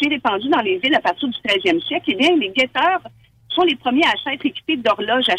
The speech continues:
sonnerie. Donc, ils pouvaient vraiment s'octroyer des, des vraies nuits de sommeil. Mais le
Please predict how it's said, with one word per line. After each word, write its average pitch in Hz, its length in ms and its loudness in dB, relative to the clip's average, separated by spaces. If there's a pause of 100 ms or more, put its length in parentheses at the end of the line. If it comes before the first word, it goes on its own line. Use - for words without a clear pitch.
sonnerie. 320 400 -2 (260)
Donc, 214 220 -2
ils 202 80 -8
pouvaient 240 320 0
vraiment 226 520 0 (100)
s'octroyer 214 520 -4
des, 160 320 0
des 190 140 2 (100)
vraies 214 140 0
nuits 220 200 -2
de - 180 -2
sommeil. 226 400 2 (320)
Mais 247 100 2
le 269 80 2